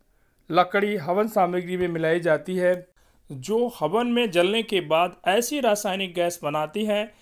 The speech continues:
जिससे घर के विषाणु मर जाते हैं और जाने अनजाने में हम लोग घर के वातावरण का सैनिटाइजेशन कर लेते हैं। अब मैं इस वृक्ष से जुड़ी एक रोचक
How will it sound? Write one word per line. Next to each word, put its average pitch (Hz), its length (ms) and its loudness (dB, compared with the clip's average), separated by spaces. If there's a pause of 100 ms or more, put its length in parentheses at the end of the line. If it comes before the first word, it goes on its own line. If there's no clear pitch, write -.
(280)
जिससे 196 420 -2
घर 180 280 -4
के 208 160 -2
विषाणु 185 460 -4
मर 180 220 0
जाते 196 360 -2
हैं 196 240 -6 (400)
और 160 320 2
जाने 185 380 2
अनजाने 175 520 0
में 165 200 -4 (140)
हम 208 220 0
लोग 165 300 -4
घर 208 220 0
के 208 180 -2
वातावरण 180 560 -2
का 160 180 -4
सैनिटाइजेशन 180 840 -4
कर 143 200 -4
लेते 135 300 -6
हैं। 117 240 -8 (1400)
अब 156 200 -4
मैं 147 260 -6 (120)
इस - 320 -10 (360)
वृक्ष 180 380 -4
से - 240 -2
जुड़ी 185 440 -4 (160)
एक 175 320 -2 (540)
रोचक 202 420 2